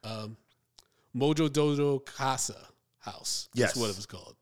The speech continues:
Speaker 2: Mojo Dojo Casa.
Speaker 1: 'Cause he, uh, he gets into <laughs> kung fu movies and shit. <laughs>
Speaker 2: It's wild.
Speaker 1: I mean, when they all broke out and sung, uh, Matchbox Twenty Push, I felt seen.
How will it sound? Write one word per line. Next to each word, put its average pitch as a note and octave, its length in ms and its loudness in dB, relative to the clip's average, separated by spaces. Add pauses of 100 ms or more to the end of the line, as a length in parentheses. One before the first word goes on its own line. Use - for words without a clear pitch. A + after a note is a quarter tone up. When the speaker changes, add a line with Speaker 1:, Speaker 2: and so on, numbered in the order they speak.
Speaker 2:
Mojo G2+ 300 -4
Dojo E2+ 400 -4
Casa. - 140 -8
Speaker 1:
'Cause C#3+ 120 2
he, D#3 200 4
uh, C#3 120 4
he C3+ 140 -2
gets C#3 220 -2
into B2 300 -2
<laughs> - 100 -20
kung C#3+ 220 -2
fu C#3 240 0
movies A2 480 -4
and G#2 120 -12
shit. - 320 -6 (340)
<laughs> C#3 80 -2 (2250)
Speaker 2:
It's G2+ 160 -10
wild. D#2+ 400 -4 (840)
Speaker 1:
I D3 60 -4
mean, F#3 180 6
when F3 100 2
they G3+ 120 4
all A3+ 140 4
broke F#3+ 240 6
out F3+ 120 4
and D#3+ 100 0
sung, E3+ 280 2
uh, D#3 140 2
Matchbox D3 480 -2
Twenty D#3 180 -2
Push, E3+ 400 -2
I C#3+ 100 0
felt E3 320 -2
seen. A#2+ 460 -4